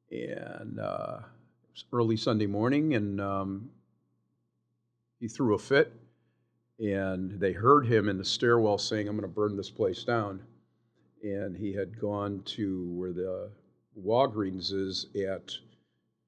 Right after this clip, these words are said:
Sheridan and, uh, uh, Irving Park there. Uh, it was a, uh, a Shell station.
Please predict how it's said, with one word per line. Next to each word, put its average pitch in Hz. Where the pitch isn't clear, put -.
Sheridan 123
and, 95
uh, 95
uh, 87
Irving 101
Park 131
there. 95
Uh, -
it 110
was 101
a, 92
uh, 90
a 87
Shell 131
station. 85